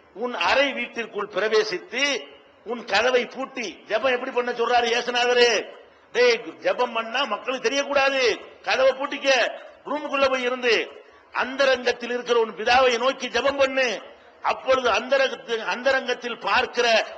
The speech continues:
உன் பிதா வெளிரங்கமாய் உனக்கு பலனளிப்பார். அன்றியும் நீங்கள் ஜெபம் பண்ணும்போது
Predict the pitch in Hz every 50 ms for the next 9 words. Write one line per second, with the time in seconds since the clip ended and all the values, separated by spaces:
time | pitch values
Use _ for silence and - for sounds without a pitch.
0 | - - 165 208 214 202 - 190 226 240 269 302 294 247 160 - - - - -
1 | - - - 196 240 277 320 311 294 277 277 277 269 262 247 247 233 226 220 196
2 | 170 - - 190 226 240 233 - 214 220 208 202 196 190 151 - - - - -
3 | 220 262 262 247 226 214 202 196 - 180 180 196 208 214 208 185 147 - - -
4 | - - - - - - 127 208 247 247 247 254 240 240 226 180 - - - -
5 | _ _ 180 226 240 233 226 214 220 190 214 247 262 247 254 247 247 247 233 240
6 | 247 247 240 226 202 160